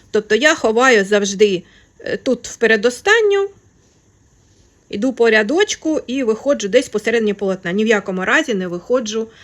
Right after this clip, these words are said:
на край. Зараз я два-три рази пройдусь по рядочках, відріжу ниточку,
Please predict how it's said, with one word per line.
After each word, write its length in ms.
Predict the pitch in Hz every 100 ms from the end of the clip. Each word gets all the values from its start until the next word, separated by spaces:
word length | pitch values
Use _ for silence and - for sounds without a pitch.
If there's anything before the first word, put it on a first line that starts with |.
| - -
на 140 | 214
край. 360 | 214 156 156 - - _ _ _ - _
Зараз 420 | 214 240 220 196 -
я 340 | 190 180 170 - -
два-три 500 | 196 196 196 214 202
рази 240 | 208 214
пройдусь 400 | 214 254 262 453
по 140 | - 339
рядочках, 680 | 311 285 285 - 262 254 - - -
відріжу 360 | 208 240 233 208
ниточку, 540 | 190 160 175 226 -